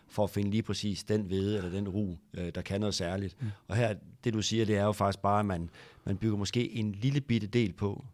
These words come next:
Speaker 1: og så, øh, for lige at citere den samme Michael Palmgren igen fra Københavns Universitet, han siger, "De teknologier, vi har i dag,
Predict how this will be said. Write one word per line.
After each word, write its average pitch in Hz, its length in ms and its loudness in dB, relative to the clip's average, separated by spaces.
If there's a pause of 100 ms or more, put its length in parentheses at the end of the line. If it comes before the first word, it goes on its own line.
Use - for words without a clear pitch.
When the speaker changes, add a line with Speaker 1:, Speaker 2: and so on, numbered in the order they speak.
(140)
Speaker 1:
og 92 140 -2
så, 101 220 2 (160)
øh, 85 260 -2 (220)
for 101 120 -2
lige 101 120 2
at 98 60 2
citere 98 320 0
den 90 100 -2
samme 95 340 0
Michael 87 340 -4
Palmgren 95 460 0
igen 90 240 -2
fra 101 80 -8
Københavns 90 320 -4
Universitet, 90 260 -2
han 90 100 0
siger, 98 260 2 (840)
"De 131 60 2
teknologier, 113 580 6
vi 85 60 2
har 104 220 4
i 82 60 2
dag, 90 360 -2